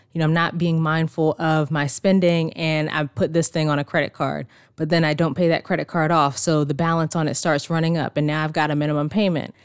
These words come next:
And then I had this other thing come up. And so I took out a loan for that. And now I've got another minimum payment.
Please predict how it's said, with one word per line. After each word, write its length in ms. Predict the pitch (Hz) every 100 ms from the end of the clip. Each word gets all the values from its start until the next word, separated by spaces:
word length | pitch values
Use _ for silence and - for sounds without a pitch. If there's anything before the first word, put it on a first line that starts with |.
| - _
And 180 | 156 156
then 180 | 160 165
I 40 |
had 220 | 156 165
this 160 | 160 160
other 220 | 214 220 196
thing 260 | 175 160
come 200 | - 156
up. 180 | 139 -
And 140 | 143
so 100 | 156
I 80 | 151
took 220 | 143 185
out 100 | 185
a 60 | 185
loan 260 | 196 202 202
for 160 | 220
that. 300 | 190 151 -
And 300 | - 160 156
now 180 | 160 170
I've 80 | 170
got 160 | 160 175
another 300 | 202 202 170
minimum 320 | 156 147 143
payment. 360 | 147 127 127